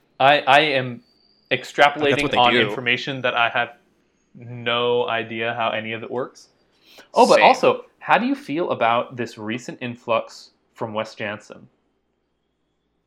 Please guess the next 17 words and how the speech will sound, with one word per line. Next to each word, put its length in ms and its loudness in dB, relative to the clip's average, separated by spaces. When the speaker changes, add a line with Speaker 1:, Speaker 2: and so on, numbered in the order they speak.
Speaker 1:
Have 120 0
you 80 -8
Speaker 2:
Tell 160 -4
Speaker 1:
seen 60 -6
Speaker 2:
me 60 -4
Speaker 1:
his 80 -8
Speaker 2:
more. 80 -18
Speaker 1:
stuff 280 0
on 560 -2
Speaker 2:
Nope. 380 -4
Speaker 1:
do 80 -8
you, 80 4
uh, 220 0
go, 300 -2
go 100 0
to 60 -4
your, 420 -2